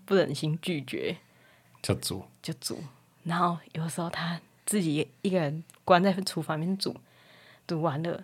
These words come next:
Speaker 1: 然后还在清，清炉子，清火星塞，<laughs> 没有，清炉子，然后洗锅铲的时候，外面已经吃完了。
Speaker 2: 啊。
Speaker 1: 啊，心里就觉得，这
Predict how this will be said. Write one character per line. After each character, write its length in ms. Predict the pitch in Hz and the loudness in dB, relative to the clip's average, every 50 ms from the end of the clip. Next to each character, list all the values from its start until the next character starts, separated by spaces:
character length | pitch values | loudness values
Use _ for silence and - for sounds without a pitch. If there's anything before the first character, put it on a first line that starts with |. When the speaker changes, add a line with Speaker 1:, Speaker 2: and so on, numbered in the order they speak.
| - | -8
Speaker 1:
然 100 | - 160 | -6 -4
后 80 | 170 165 | -4 -2
还 180 | 175 165 175 | -2 0 0
在 60 | 196 202 | 0 -2
清， 440 | 196 - - - 190 196 196 - - - - - | -2 -2 2 4 4 4 4 2 -2 -8 -10 -10
清 560 | - - 214 196 202 202 208 214 214 208 202 | 0 4 6 6 6 6 6 6 6 6 4
炉 180 | 175 151 156 | 4 2 2
子， 300 | 156 - - 151 - - - - _ - _ - | 0 -2 -6 -8 -8 -8 -10 -14 _ -20 _ 2
清 260 | - - 233 240 233 | 6 10 10 10 10
火 140 | 247 214 165 | 10 10 10
星 240 | - 196 185 190 | 10 10 10 10
塞， 100 | 202 - 214 - - 190 165 - - - - - - - - | 8 8 6 6 4 0 -4 -6 -10 -14 -10 -6 -4 -4 -4
<laughs> 640 | - - - - - - - - - 508 349 - | -6 -8 -12 -12 -12 -2 2 4 4 4 4 6
没 80 | - 196 | 8 8
有， 80 | 208 - - - - - - - | 8 8 4 -2 -12 -16 -12 4
清 180 | - 311 262 | 6 8 8
炉 180 | 269 247 208 196 190 | 8 8 6 6 6
子， 240 | 180 208 214 180 - - - - - - - | 4 4 2 2 2 -2 -8 -12 -12 -12 -8
然 120 | - 185 | -4 -2
后 80 | 202 220 | 0 0
洗 240 | 196 - - - 165 | 0 -2 -2 -2 -2
锅 240 | 151 190 190 190 202 | 2 2 4 4 2
铲 200 | 196 196 175 151 | 2 0 -2 -2
的 100 | 147 147 | -4 -4
时 140 | - - | -4 -4
候， 200 | 147 143 185 175 - - _ _ _ _ _ _ _ _ _ | -4 -4 -4 -6 -8 -12 _ _ _ _ _ _ _ _ _
外 120 | - 196 190 | -4 0 2
面 200 | 202 202 170 151 | 2 2 2 2
已 20 | |
经 120 | 151 170 | 2 0
吃 240 | 170 - - - 170 165 | -2 -4 -4 -4 -2 -2
完 220 | 160 135 - - - | -2 -2 -4 -6 -10
了。 60 | 185 190 - - _ _ _ _ _ _ _ _ _ | -14 -16 -16 -20 _ _ _ _ _ _ _ _ _
Speaker 2:
啊。 280 | - - 107 101 98 - - - _ _ | 0 2 2 2 0 -6 -12 -20 _ _
Speaker 1:
啊， 80 | - 170 | -12 -10
心 220 | - - 208 196 | -2 0 2 4
里 40 | 190 185 | 4 2
就 80 | 180 | 2
觉 180 | 180 - 160 156 | 0 -2 -2 -4
得， 80 | 175 - _ | -6 -8 _
这 220 | - - 262 247 | 0 2 2 2